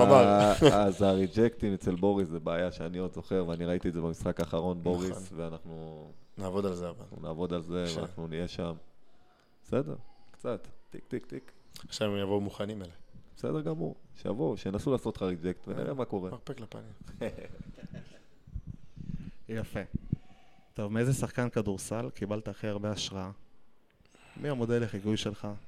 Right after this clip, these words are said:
Speaker 3: כל הקונספט הזה של השאלות.
Speaker 1: תשמע,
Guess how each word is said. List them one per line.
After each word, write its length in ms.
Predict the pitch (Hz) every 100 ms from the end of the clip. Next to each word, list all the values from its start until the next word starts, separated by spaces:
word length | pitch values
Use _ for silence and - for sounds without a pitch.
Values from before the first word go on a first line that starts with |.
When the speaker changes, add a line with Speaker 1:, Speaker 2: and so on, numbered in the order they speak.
| -
Speaker 3:
כל 240 | - - 202
הקונספט 680 | - - 156 156 - -
הזה 180 | 110 107
של 160 | 101 92
השאלות. 500 | 98 - 104 104 - - - - - - - - - - - - - - - - - - - - - - - - - - - - - - - - -
Speaker 1:
תשמע, 420 | - - 113 98